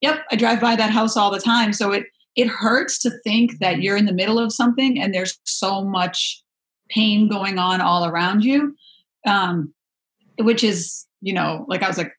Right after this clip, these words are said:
"I live in my house, I have a yard, my kids can run around," and I feel guilty. I-, it sucks. Like, it, it makes you think a lot about just Somerville as a whole. And I feel like we're really lucky that there's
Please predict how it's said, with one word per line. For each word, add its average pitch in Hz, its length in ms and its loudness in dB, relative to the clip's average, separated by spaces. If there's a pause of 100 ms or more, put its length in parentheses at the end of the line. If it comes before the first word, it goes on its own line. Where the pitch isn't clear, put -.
"I 175 80 -4
live 247 140 4
in 277 100 6
my 262 80 4
house, 262 600 2 (360)
I - 20 -4
have 214 140 2
a 233 40 2
yard, 202 440 4
my 165 160 -2
kids 208 280 -6
can 220 160 2
run 202 140 -2
around," 190 400 -2
and 180 120 -2
I 180 200 -4
feel 180 160 -2
guilty. 175 680 0 (320)
I-, 185 200 -4
it - 80 -6
sucks. - 720 -4 (220)
Like, 170 240 -4 (400)
it, - 120 -20
it - 260 -10
makes 226 280 2
you 233 60 2
think 233 260 2
a 196 40 0
lot 190 220 2
about 175 480 0 (380)
just - 400 -4
Somerville 208 420 2
as 175 120 0
a 180 40 -2
whole. 226 320 2
And 180 120 0
I 175 80 -4
feel 214 200 0
like 190 160 0
we're 190 220 -4
really 202 260 0
lucky 185 360 -2
that 175 200 -4
there's 170 400 -2